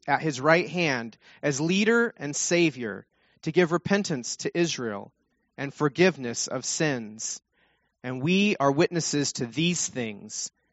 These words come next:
and so is the Holy Spirit, whom God has given to those who obey him." When they heard this, they were enraged and wanted to kill him.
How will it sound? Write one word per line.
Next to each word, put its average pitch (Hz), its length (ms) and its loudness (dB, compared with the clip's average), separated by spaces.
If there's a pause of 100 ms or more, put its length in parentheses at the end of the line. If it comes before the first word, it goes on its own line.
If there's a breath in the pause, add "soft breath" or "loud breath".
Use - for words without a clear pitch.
and 160 140 0
so 196 520 6
is 131 160 -8
the 139 100 -2
Holy 165 340 2
Spirit, 117 640 -4 (340 soft breath)
whom 156 240 -4
God 156 320 6
has 147 180 -4
given 156 400 2
to 135 140 -4
those 123 520 2
who 127 200 -4
obey 131 400 -4
him." 95 360 -16 (3250)
When 113 160 -8
they 127 180 0
heard 139 340 2
this, - 500 -10 (540)
they 131 500 0
were 135 560 2
enraged 123 1300 -4 (680)
and 110 220 -18
wanted 135 440 -2
to 139 100 -10
kill 120 340 -10
him. - 300 -20